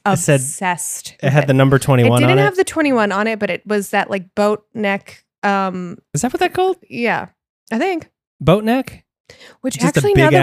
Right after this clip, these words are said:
Speaker 1: big-ass
Speaker 2: looking
Speaker 1: neck
Speaker 2: at this,
Speaker 1: hole?
Speaker 2: I think you can cut it. She, oh, she might be wearing, like, a tank top un-,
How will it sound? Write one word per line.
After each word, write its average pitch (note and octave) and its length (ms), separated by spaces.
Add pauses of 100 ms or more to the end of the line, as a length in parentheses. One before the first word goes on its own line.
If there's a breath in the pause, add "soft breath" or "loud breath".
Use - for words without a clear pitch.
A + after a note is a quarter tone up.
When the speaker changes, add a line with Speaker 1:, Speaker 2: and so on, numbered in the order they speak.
Speaker 1:
big-ass C4+ 120
Speaker 2:
looking E3 120
Speaker 1:
neck - 160
Speaker 2:
at C#4+ 60
this, C#3+ 140
Speaker 1:
hole? D#3 140
Speaker 2:
I A3+ 60
think B3+ 240
you A4+ 60
can C#4+ 160
cut B3 200
it. A3 120
She, - 200
oh, A#3+ 160
she C#4 140
might D4+ 100
be D#4 60
wearing, D#4 200
like, G#3 140
a F3 60
tank G#3+ 340
top - 300
un-, - 100